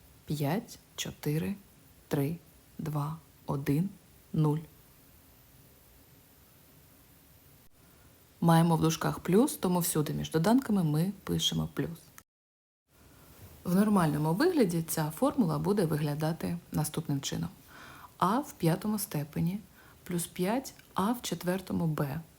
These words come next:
плюс десять а в третьому б в квадраті плюс десять а квадрат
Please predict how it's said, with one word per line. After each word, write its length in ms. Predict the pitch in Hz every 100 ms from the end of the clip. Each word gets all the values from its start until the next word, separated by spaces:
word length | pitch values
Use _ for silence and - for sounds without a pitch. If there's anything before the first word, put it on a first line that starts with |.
| - - - - - -
плюс 460 | - 170 160 - - - -
десять 600 | 160 147 151 - - - - -
а 120 | 175
в 100 | 175
третьому 500 | 160 147 131 - - -
б 140 | 175 180
в 100 | 180
квадраті 640 | 156 151 139 147 - 285 - - - - - - - -
плюс 240 | 262 285 -
десять 560 | 196 202 185 147 - -
а 200 | 180 175
квадрат 440 | 151 139 - -